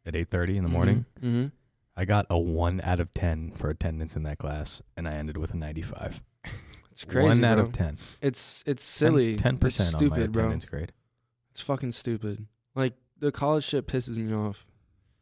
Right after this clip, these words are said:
Speaker 2: Feels like a fucking waste of time being here sometimes, but
Speaker 1: Not the college shit, just here.
Speaker 2: No, the class.
Speaker 1: Yeah.
Speaker 2: But whatever. What do you
Speaker 1: No, no,
Speaker 2: wanna
Speaker 1: Lu-, Luis,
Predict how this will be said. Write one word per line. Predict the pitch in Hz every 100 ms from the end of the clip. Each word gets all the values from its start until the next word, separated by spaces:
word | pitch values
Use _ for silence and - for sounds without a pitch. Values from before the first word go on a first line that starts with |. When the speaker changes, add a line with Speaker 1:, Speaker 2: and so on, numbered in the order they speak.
| _ _ _ _ _
Speaker 2:
Feels | - 135
like | 127
a | 120
fucking | 123 117
waste | 113 113
of | 113
time | 113 110
being | 113 110
here | 113
sometimes, | - 113 117 113 107
but | 120 113 117
Speaker 1:
Not | 117 -
the |
college | - 87 82 76 -
shit, | 80
just | - 80 - - 92 -
here. | 76 78 - - _ _ _ _ _
Speaker 2:
No, | 123 113
the | 107
class. | - 110 104 104 - - - _ _ _ _ _ -
Speaker 1:
Yeah. | 78 - - - _ _ _ -
Speaker 2:
But | 110 104 _ _
whatever. | 147 135 123 117 _ _ _ _ _ _
What | 131 165
do |
you | 185 175 170 160 139
Speaker 1:
No, | 113
no, | 104 98
Speaker 2:
wanna | 107
Speaker 1:
Lu-, | - 98 104
Luis, | 104 104 90 -